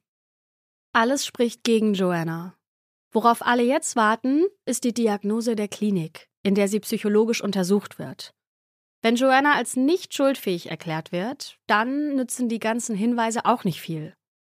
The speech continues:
Dann wird man sie zwar in eine entsprechende Einrichtung zur Betreuung und vielleicht auch Behandlung einweisen, aber dann wird sie nicht für ihre Taten verurteilt und bestraft. Und dort draußen gibt es viele Menschen,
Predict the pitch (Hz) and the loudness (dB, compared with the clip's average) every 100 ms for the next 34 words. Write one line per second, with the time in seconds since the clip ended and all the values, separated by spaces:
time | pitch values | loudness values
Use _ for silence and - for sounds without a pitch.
0 | _ _ _ _ 220 214 233 - 262 226 | _ _ _ _ 0 4 2 4 2 2
1 | 220 - 214 220 233 220 208 202 196 - | -2 0 4 4 2 -4 -4 -4 -8 -8
2 | 202 208 202 - 269 294 196 - 214 226 | -6 -4 -4 0 2 2 0 -4 -4 -4
3 | - 208 196 - 262 233 233 285 - - | -4 -6 -4 2 2 2 0 -4 -4 -4
4 | 208 202 226 208 214 - - 202 233 277 | -4 -4 -2 -2 -2 -6 -8 -4 0 2
5 | 226 202 190 190 190 190 196 220 277 - | 2 -2 -4 -2 -2 -2 -2 0 -2 -6
6 | _ _ - 233 233 277 302 254 254 254 | _ _ 0 2 4 4 2 0 0 0
7 | 240 285 - 269 254 247 - 226 220 196 | 0 0 -4 -6 -4 -6 -2 -2 -2 -4
8 | - 185 196 202 208 208 226 - - 185 | -4 -4 -2 -2 -2 -4 -4 -4 -2 -4
9 | - - - _ _ _ 233 240 220 - | -4 -18 -20 _ _ _ -2 0 2 4
10 | 208 269 247 226 220 - 240 220 233 262 | 4 4 0 -2 -4 -4 -2 2 2 2
11 | - 175 196 | 0 -4 -8